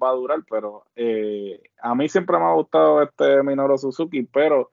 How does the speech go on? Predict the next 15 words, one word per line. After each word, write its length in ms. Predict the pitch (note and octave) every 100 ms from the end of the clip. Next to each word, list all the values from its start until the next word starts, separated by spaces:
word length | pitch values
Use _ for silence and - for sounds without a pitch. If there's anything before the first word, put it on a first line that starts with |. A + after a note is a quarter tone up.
| _ _ _ -
esta 420 | C#3+ D3+ - E3+
etapa 440 | D#3 E3 E3+ D#3+
de 100 | D#3+
su 160 | D3+ D#3
carrera 560 | D#3 D3 D3+ E3 D#3 B2+
me 200 | B2 A#2
parece 500 | A#2+ A#2 C3 D#3+ D3
interesante 840 | C#3 D3 C#3 C3+ D#3 D#3 - B2
cómo 280 | B2 B2+ C#3
ha 60 |
logrado 500 | C#3 C3+ C3+ C#3 C#3
mantenerse 640 | C3 B2 A#2+ A#2 A#2+ - C#3
vigente 600 | B2+ A#2 C3+ C3 - A2
y 120 | G#2+
reinventarse, 920 | G#2+ G#2+ G#2 G#2 G2 - A#2+ A2+ _